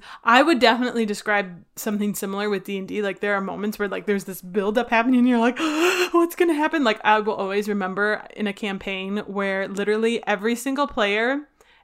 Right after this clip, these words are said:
had been knocked unconscious except for one,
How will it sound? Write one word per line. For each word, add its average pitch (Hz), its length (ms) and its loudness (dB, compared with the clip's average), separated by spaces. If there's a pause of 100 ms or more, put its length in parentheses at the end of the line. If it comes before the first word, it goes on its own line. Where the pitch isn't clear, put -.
had 226 280 2
been 220 180 6
knocked 208 300 4
unconscious 214 580 -2
except 202 300 -8
for 269 140 -2
one, 233 540 0